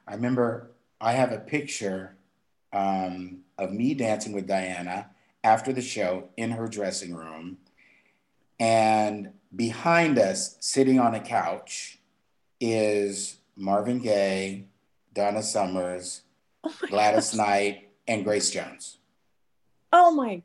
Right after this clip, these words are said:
Speaker 2: God.
Speaker 1: Oh my God.
Speaker 2: Wow.
Speaker 1: Yeah, yeah, yeah.
Speaker 2: When this is the
Speaker 1: Um,
Speaker 2: era of icons, which is different now. Like, I feel like that you're in the peak of that era with the peak people.
Speaker 1: Yes.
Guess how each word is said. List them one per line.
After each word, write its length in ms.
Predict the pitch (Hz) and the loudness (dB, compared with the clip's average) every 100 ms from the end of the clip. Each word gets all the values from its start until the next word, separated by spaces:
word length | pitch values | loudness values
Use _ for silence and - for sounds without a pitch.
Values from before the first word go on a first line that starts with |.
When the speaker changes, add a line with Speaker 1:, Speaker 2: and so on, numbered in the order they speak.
| - | -14
Speaker 2:
God. 140 | - _ _ _ _ - | -16 _ _ _ _ 6
Speaker 1:
Oh 100 | 202 | 8
my 140 | 220 165 | 8 10
God. 360 | 120 87 - - | 8 8 0 -4
Speaker 2:
Wow. 240 | 254 220 | -4 2
Speaker 1:
Yeah, 120 | 208 - - | 2 2 -2
yeah, 420 | 131 131 107 92 - | 4 6 6 2 -2
yeah. 300 | 110 98 - | 0 0 4
Speaker 2:
When 120 | 285 | 4
this 160 | 392 - | 4 6
is 100 | 453 | 6
the 160 | - - | 8 6
Speaker 1:
Um, 80 | 247 | 6
Speaker 2:
era 380 | 294 330 285 - | 6 6 6 2
of 200 | 208 190 - | -2 -4 -4
icons, 540 | 202 202 - 196 175 185 | 0 -2 -2 -4 -4 -6
which 140 | 208 | -8
is 160 | 254 233 | -8 -4
different 480 | 311 320 269 180 165 | -4 0 2 2 2
now. 160 | 151 | 0
Like, 160 | 170 202 | 2 0
I 60 | |
feel 140 | 208 269 | 2 4
like 220 | 240 190 | 2 0
that 160 | 202 208 | -2 4
you're 200 | 220 - | 4 4
in 220 | 226 262 | 4 6
the 80 | 254 | 4
peak 380 | 233 240 220 - - | 2 -4 -4 -4 4
of 200 | 208 220 | 4 6
that 200 | 254 - | 4 6
era 260 | 220 214 | 6 6
with 280 | 208 208 208 | 6 4 2
the 80 | 208 | -6
peak 420 | - 220 202 - | -2 -2 -2 -8
people. 560 | - 240 233 170 165 180 _ _ _ _ _ | -2 -2 2 2 2 -2 _ _ _ _ _
Speaker 1:
Yes. 540 | 104 87 - - - | -4 -4 -4 -12 -14